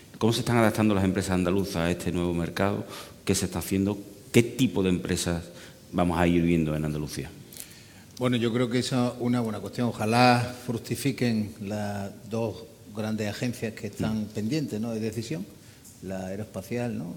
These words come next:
Speaker 1: La
Speaker 2: eh,
Speaker 1: aeroespacial y la inteligencia
Speaker 2: en Sevilla,
Speaker 1: artificial.
Speaker 2: y la de, eh, inteligencia artificial en Granada, ¿no? Eh,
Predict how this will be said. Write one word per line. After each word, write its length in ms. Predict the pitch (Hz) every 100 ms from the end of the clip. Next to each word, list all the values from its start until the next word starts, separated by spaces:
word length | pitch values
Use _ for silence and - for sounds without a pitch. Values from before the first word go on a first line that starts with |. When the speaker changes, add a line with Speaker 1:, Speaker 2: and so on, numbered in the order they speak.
| 110
Speaker 1:
La 60 | -
Speaker 2:
eh, 60 |
Speaker 1:
aeroespacial 560 | 82 - - - 95 107
y 20 |
la 60 | 107
inteligencia 340 | 90 80 101
Speaker 2:
en 60 | 90
Sevilla, 340 | 113 123 123 135
Speaker 1:
artificial. 180 | 135
Speaker 2:
y 20 | 113
la 180 | 107
de, 440 | 101 101 98 95 95
eh, 340 | - 95 95 92
inteligencia 760 | 95 98 92 101 - 107 101 98 -
artificial 520 | - 98 104 - 110
en 100 | 107
Granada, 460 | 101 110 123 123 104
¿no? 160 | 127 170 - - - -
Eh, 200 | 101 98